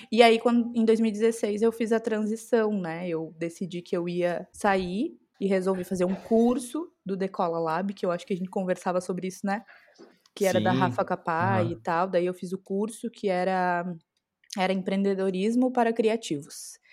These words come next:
Speaker 1: E aí eu consegui ter uma boa noção e abri o meu negócio, daí sim. Aí foi.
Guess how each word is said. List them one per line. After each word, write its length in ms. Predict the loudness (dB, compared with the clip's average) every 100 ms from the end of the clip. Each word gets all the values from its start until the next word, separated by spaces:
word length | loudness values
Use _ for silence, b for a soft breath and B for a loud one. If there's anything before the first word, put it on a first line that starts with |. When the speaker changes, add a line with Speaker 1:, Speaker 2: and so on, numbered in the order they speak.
| b b _
Speaker 1:
E 120 | 2
aí 120 | 4
eu 60 | 2
consegui 400 | 0 -6 -6 -8
ter 100 | -4
uma 140 | -2 -2
boa 240 | 2 2
noção 460 | 2 -4 -4 -4 -4 -10 _ _
e 100 | -2
abri 260 | -2 -4
o 40 | -6
meu 120 | -4
negócio, 500 | -4 -2 -4 -6 -10
daí 180 | -6 -6
sim. 160 | -8 -14 -16 _ _ -10
Aí 140 | -10
foi. 300 | -6 -6 -6